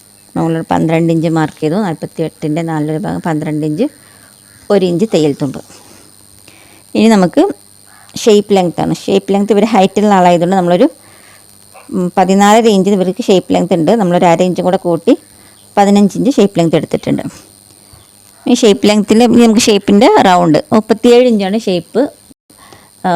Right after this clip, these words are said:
റൗണ്ട് കിട്ടിയിരിക്കുന്നത്. അതിൻ്റെ കൂടെ നമ്മളൊരു നാല് ഇഞ്ചാണ് ആഡ് ചെയ്യുന്നത്. അപ്പോൾ മുപ്പത്തിയേഴിൻ്റെ കൂടെ നാല് ഇഞ്ച് ആഡ് ചെയ്യുമ്പോൾ നമുക്ക് കിട്ടുന്നത് നാൽപത്തിയൊന്നാണ്. നാൽപത്തിയൊന്നിൻ്റെ നാലിലൊരു ഭാഗം. അപ്പോൾ നമുക്കിവിടെ കിട്ടിയിരിക്കുന്നത് പത്തേകാലാണ്. അപ്പോൾ നമ്മളിവിടെ പത്തേകാൽ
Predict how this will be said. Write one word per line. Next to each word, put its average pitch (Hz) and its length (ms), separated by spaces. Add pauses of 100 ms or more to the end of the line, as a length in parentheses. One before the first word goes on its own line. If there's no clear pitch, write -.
(140)
റൗണ്ട് 175 280
കിട്ടിയിരിക്കുന്നത്. 160 540 (140)
അതിൻ്റെ 180 320
കൂടെ 175 180
നമ്മളൊരു 185 320
നാല് 196 240
ഇഞ്ചാണ് 175 340
ആഡ് 147 140
ചെയ്യുന്നത്. 147 320 (580)
അപ്പോൾ 196 200
മുപ്പത്തിയേഴിൻ്റെ 202 580
കൂടെ 214 120 (100)
നാല് 185 240
ഇഞ്ച് 185 160
ആഡ് 175 80
ചെയ്യുമ്പോൾ 185 260
നമുക്ക് 180 180
കിട്ടുന്നത് 185 240
നാൽപത്തിയൊന്നാണ്. 180 760
നാൽപത്തിയൊന്നിൻ്റെ 196 640
നാലിലൊരു 165 340
ഭാഗം. - 220 (360)
അപ്പോൾ - 180
നമുക്കിവിടെ 202 360
കിട്ടിയിരിക്കുന്നത് 202 420
പത്തേകാലാണ്. 170 840 (1600)
അപ്പോൾ 196 180
നമ്മളിവിടെ 180 360
പത്തേകാൽ 170 540